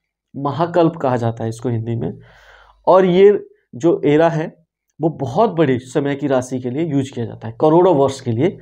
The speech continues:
यूज़ किया जाता है। लेकिन इसमें करोड़ों वर्ष से, वर्षों से भी ज़्यादा ऐसी घटनाएं घटित हो चुकी थी जिसके लिए भी हमने एरा का इस्तेमाल किया है। जब हम इसको डीप से पढ़ेंगे, बहुत ज़्यादा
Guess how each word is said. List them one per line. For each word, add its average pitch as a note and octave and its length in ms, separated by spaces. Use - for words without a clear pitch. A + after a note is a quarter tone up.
यूज़ B2+ 260
किया A#2+ 140
जाता A2 300
है। A2 120
लेकिन F#3+ 320
इसमें G#3 480
करोड़ों G3+ 380
वर्ष G3 200
से, G#3 160
वर्षों D3+ 300
से G3 160
भी G#3 120
ज़्यादा D#3 600
ऐसी D#3 240
घटनाएं E3+ 460
घटित E3+ 300
हो D3+ 100
चुकी A#2+ 300
थी F#3 240
जिसके D#3 340
लिए C#3+ 380
भी D3 140
हमने C3 340
एरा C#3+ 240
का B2+ 140
इस्तेमाल A2+ 400
किया - 220
है। G#2+ 160
जब F3 200
हम F#3 140
इसको F#3 220
डीप D3 300
से F#3 160
पढ़ेंगे, C3+ 400
बहुत E3 260
ज़्यादा D3 400